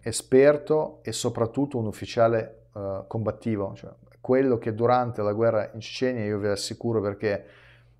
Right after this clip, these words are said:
ehm, lo si vedeva anche, mm, spesso in prima linea, andava con giubbotto antiproiettile, con un semplice Kalashnikov, con tre, quattro ufficiali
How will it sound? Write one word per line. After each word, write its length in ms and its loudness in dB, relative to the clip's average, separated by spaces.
ehm, 560 -10
lo 100 0
si 180 -4
vedeva 420 2
anche, 560 -4
mm, 320 -14
spesso 720 -2
in 160 -10
prima 260 -2
linea, 540 -4
andava 600 2
con 180 -8
giubbotto 380 -2
antiproiettile, 840 -4
con 160 -10
un 100 -10
semplice 460 -8
Kalashnikov, 640 -2
con 160 -12
tre, 200 -4
quattro 340 -2
ufficiali 640 0